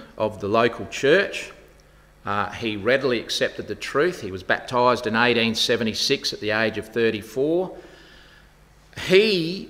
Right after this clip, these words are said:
gave up a five hundred pounds a year, which is well over a hundred thousand dollars on our, our wages today, five hundred pound job a year, threw it all away, didn't care about living in poverty because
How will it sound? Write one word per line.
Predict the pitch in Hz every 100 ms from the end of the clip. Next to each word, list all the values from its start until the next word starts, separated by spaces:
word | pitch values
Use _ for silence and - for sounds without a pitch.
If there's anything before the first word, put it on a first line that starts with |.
| - 123
gave | 151 160 170 175 147 - - -
up | 151 135 - - - - - -
a | 101
five | - - 156 170 170 165
hundred | - - 160 156 139 131 -
pounds | - 151 147 143 143 139 -
a | 117
year, | 107 110 131 127 113
which | 123 113
is | 107
well | 104 127 127
over | 120
a | 110
hundred | 123 113
thousand | 101 117 113 113
dollars | 104 113 110 98
on | 101
our, | 113 117 113 - - - - -
our | 113
wages | 110 107 110 95 90
today, | 104 113 104 120 - - - - -
five | - 175 185 202
hundred | 185 190 151 -
pound | - 165 175 175 165
job | 127 147 151 -
a | 123
year, | 117 117 151 123 113 127 - - - - - -
threw | - - 196 214
it |
all | 202 185
away, | 160 143 123 139 175
didn't | - 175 190
care | - 196 190
about | 156 139
living | 160 156
in | 139
poverty | 131 160 151 131 139
because | 139 - 160 156 156 156